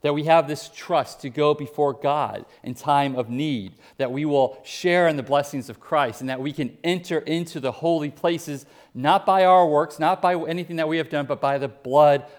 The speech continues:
of Christ. The author wants us to be assured that we know that we have this confidence. And as such, that leads us to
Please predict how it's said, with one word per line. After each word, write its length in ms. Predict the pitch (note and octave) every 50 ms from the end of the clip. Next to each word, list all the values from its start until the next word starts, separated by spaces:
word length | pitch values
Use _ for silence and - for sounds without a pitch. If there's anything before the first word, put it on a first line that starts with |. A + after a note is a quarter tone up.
| - _ B2+
of 400 | C3+ C3+ C3 B2 A2 - - -
Christ. 580 | - - - D#3 C#3 B2 G2+ F2+ - - -
The 140 | - B2+ C#3
author 280 | D3 D#3 D3+ D3+ - C#3
wants 300 | C#3+ C#3+ C3+ - - C#3+
us 140 | C3 -
to 140 | - - C#3+
be 180 | A2+ C#3 C3+ C3+
assured 720 | C#3 - - - - G3+ G3 F3+ D#3 C#3 B2+ B2+ C3+ B2+ - - - _ _
that 160 | - A#2+ A#2
we 180 | C3 D3 C#3+ D3
know 560 | C3+ D3 D#3 D#3 D3 C3+ B2+ B2+ C3+ - - - -
that 120 | C#3 C3
we 80 | C#3 C3+
have 280 | C#3+ C#3 C3 B2+ A#2+ A#2+
this 200 | B2+ B2 - -
confidence. 760 | - - B2+ B2+ B2+ - A2+ G#2 F#2+ - _ - - _ _ _ _ _ _ _ _ _ _ _ _ _ -
And 100 | - B2
as 260 | C#3 F3 F#3+ F3+ -
such, 460 | - G#2+ G2 - _ _ - - _ _ _ _ _ _ _ _ _ _ _ _ _ -
that 160 | B2 A2 A#2
leads 320 | C3+ D3+ D3 C#3+ - -
us 340 | B2+ B2+ A#2+ - - - - _ _ _ _ _ _ _ -
to 500 | - - F3 D#3+ C3+ C3 C#3 D#3+ F3